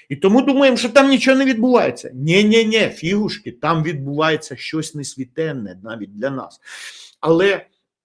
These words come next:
що ми не знаємо? Тому що закрита, е, тому що там їхнє політбюро, там пленум зараз, Ц К, там, та це як секта. Вони там всередині щось знають, і то, можливо, не всі. Хтось при-, посвячений, хтось не посвячений.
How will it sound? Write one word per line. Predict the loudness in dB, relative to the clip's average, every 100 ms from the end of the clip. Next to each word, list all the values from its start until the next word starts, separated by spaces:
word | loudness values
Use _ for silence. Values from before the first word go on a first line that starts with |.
| _ _ _
що | -4 -2 0
ми | 0
не | 0
знаємо? | -2 -8 -6
Тому | -4 -4
що | -4 -2
закрита, | 0 2 0 2 2 0 -4 -18 -20 -18
е, | -2 0 0
тому | 0 -4 -4
що | -6
там | -6 -4 -2
їхнє | -4 -4 -8
політбюро, | -4 -4 -4 0 2 4 2 2
там | -2 -2
пленум | 4 6 6 2 0
зараз, | -2 -2 -4
Ц | -6 -4
К, | -4 -4
там, | -6 -10
та | -12
це | -12 -8
як | -8 -6
секта. | -4 -4 -4 -6
Вони | -2 -2
там | 0 -2
всередині | 0 2 2 0 -2 -4
щось | -2 -4
знають, | -2 -4 -4 -4
і |
то, | -4 0
можливо, | 0 -2 -2 -2 -2
не | -2
всі. | -4 -14 -18
Хтось | -10 -10
при-, | -10 -12 -10
посвячений, | -10 -10 -6 -6 -6 -12 -14
хтось | -12 -12 -10
не | -10
посвячений. | -10 -8 -8 -8 -12